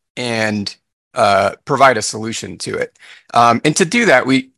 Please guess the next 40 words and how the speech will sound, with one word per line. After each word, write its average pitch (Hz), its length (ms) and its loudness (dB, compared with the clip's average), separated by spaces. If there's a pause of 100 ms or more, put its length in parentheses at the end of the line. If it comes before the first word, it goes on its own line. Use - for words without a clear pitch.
(140)
number 151 260 2
one, 139 220 2
need 131 180 -2
to 131 120 -2
understand, 113 920 -4
you 113 100 -6
know, 104 80 -4
why 160 240 4
is 160 180 2
the 127 80 -2
market 110 400 0 (100)
so 127 180 -2
difficult 107 460 -6
to 98 60 -14
trade? 107 280 -4
Why 127 220 4
do 143 100 2
we, 113 360 -4 (320)
uh, 104 260 4
often 117 400 2
get 104 260 -2
stuck - 480 0 (140)
in 113 220 -6
this - 420 -6 (380)
type 123 200 -4
of 104 140 -10
repetitive 98 560 -6
cycle? - 520 -2 (220)
And 151 100 0
that's 170 160 0
really 147 200 6
what 104 180 2
separates - 920 0
legendary 104 520 -2
investors 98 500 -8
like, 95 340 -6 (140)
uh, 98 240 -2
Warren 113 260 2
Buffett 101 480 -2
and, 101 140 -16